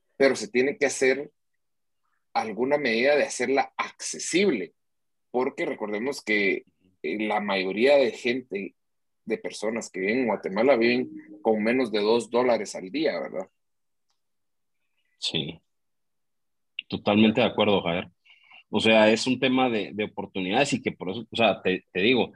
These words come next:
Speaker 2: tener un, un, un estado que piense en,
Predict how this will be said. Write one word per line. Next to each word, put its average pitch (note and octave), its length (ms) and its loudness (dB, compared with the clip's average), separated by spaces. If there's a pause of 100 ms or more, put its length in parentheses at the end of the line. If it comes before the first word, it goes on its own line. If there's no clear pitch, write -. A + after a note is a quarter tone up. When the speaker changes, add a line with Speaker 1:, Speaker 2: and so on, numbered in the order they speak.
(1000)
Speaker 2:
tener G#2+ 320 2
un, C3 300 4
un, B2+ 400 0
un B2 160 -2
estado D3 640 -2 (360)
que G2+ 120 -14
piense B2 720 0
en, D#3 240 -8